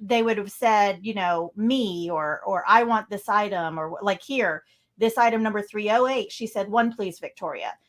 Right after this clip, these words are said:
And then I just reply to let her know that she has it. Um, if it's,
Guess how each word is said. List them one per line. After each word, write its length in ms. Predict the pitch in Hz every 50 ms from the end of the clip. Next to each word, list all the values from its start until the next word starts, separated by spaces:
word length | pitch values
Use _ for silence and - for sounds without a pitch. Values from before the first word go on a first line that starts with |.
| _ _ -
And 120 | 202 202
then 100 | 202 196
I 100 | 196 214
just 240 | 202 220 220 220 -
reply 440 | 269 269 269 - 240 220 214 214 214
to 100 | 214 202
let 160 | 190 190 196
her 80 | 202
know 160 | 196 190 175 175
that 100 | - -
she 160 | - - 202
has 300 | 208 277 330 311 - -
it. 260 | 143 101 - _ _ _ _ _ _ _ _ _ -
Um, 540 | - 220 220 214 202 196 196 190 196 196 - _ _ _ -
if 200 | 247 240 233 240
it's, 460 | 240 226 226 - - - - - -